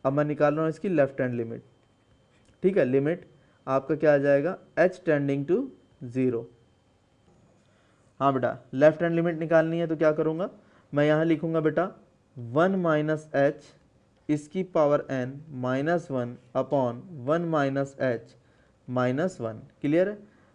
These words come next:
तो ये क्या आ जाएगा, अगला स्टेप, ये आ जाएगा लिमिट h tending to zero,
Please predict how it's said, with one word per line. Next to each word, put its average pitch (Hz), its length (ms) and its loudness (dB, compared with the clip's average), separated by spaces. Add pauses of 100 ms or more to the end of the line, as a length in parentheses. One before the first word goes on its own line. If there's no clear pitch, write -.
(120)
तो 143 40 0
ये 160 200 6
क्या 170 140 6
आ 160 60 6
जाएगा, 160 400 2 (340)
अगला 143 300 4
स्टेप, 175 360 -2 (240)
ये 131 120 0
आ 143 100 6
जाएगा 151 280 4
लिमिट 139 500 -2 (1160)
h 160 200 6
tending 151 440 0
to 208 180 0 (340)
zero, 131 340 0